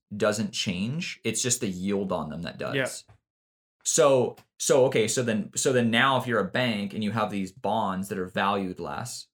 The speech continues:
Speaker 1: they're yielding seven percent, but they're, but the, at the price in which you issued them at or whatever you had them valued at originally, you could have, like, I don't know, like, like, uh, you could have an unrealized loss of millions of dollars on these bonds.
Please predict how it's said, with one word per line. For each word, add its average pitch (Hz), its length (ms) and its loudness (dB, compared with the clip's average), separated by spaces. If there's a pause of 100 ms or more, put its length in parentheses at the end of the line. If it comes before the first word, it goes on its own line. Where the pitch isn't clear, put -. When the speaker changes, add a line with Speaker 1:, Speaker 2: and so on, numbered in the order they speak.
(140)
Speaker 1:
they're 107 100 2
yielding 131 400 4
seven 117 300 0
percent, 98 480 -2
but 110 80 -4
they're, 95 160 -2
but - 300 -8
the, - 240 -4
at 101 120 -4
the - 60 -10
price - 400 -2 (200)
in 104 160 -4
which 98 200 -4
you 110 260 0
issued 113 340 -2
them 92 140 -2
at 92 200 -2
or 90 120 -2
whatever 98 240 -4
you 98 200 -4
had 101 180 -2
them 92 120 -4
valued 92 300 -2
at 87 140 -8
originally, 92 600 -8 (460)
you 120 140 0
could 135 140 -2
have, 123 180 2
like, 123 200 -2
I 113 60 2
don't 104 120 2
know, 95 280 -2
like, 92 280 -4 (600)
like, - 260 -2
uh, 98 100 -6
you 123 120 0
could 139 100 -2
have 127 180 2
an 117 140 0
unrealized 107 600 -2
loss 95 400 -2
of 95 120 -6
millions 95 420 -2
of 90 100 -10
dollars 90 380 -2
on 90 80 -6
these 82 140 -12
bonds. 101 500 -6